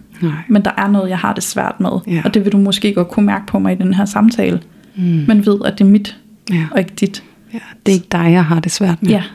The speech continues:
Speaker 2: præcis. Øhm, og det er måske også en god reminder til os selv.
Speaker 1: Mm.
Speaker 2: Fordi nogle gange, så tror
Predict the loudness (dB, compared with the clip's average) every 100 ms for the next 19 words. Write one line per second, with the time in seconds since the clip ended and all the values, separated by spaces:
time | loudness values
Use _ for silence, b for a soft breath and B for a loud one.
0 | -12 -4 -2 0 -4 -10 b b b b
1 | b b 2 2 2 2 2 0 -4 B
2 | -20 _ _ _ _ _ _ _ -14 -6
3 | 0 4 4 2 0 2 4 2 2 2
4 | 2 2 0 -2 -4 -2 -4 -6 -16 -2
5 | 2 4 4 4 4 4 0 -2 -2